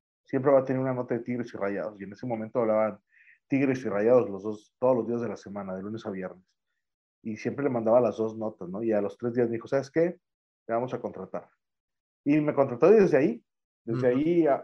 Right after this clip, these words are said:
Speaker 1: eh, me, me afiancé con el doc, eh, he estado en coberturas y, y he, y he aprovechado para hacer la cobertura para Estados Unidos,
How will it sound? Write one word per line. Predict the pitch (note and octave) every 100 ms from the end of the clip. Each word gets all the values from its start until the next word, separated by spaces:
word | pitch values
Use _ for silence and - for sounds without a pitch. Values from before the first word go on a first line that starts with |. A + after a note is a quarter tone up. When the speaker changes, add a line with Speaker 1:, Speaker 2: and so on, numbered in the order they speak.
| -
Speaker 1:
eh, | C3+ B2 A#2+ A#2
me, | A#2 A#2 A2+
me | A#2+
afiancé | A#2 A#2+ A2+ C3+
con | D3+
el | B2+
doc, | B2 E3+ - _ _ _ _ _
eh, | - A#2+ A#2
he | B2+
estado | C3 C#3 C3+ C#3 C3 G#2+ - _ _ _
en | B2
coberturas | A#2+ B2 B2 - C#3+ D3+ D3 - -
y, | A2+ A2+ A2+ A2 - A2+
y | A2
he, | A#2 A#2+
y | C3
he | B2
aprovechado | B2 B2 A#2 B2+
para | B2
hacer | A2+ A#2+
la | B2+
cobertura | A#2 G#2+ - B2+ A#2+
para | A2
Estados | - A#2+ A#2
Unidos, | A#2 A#2 B2+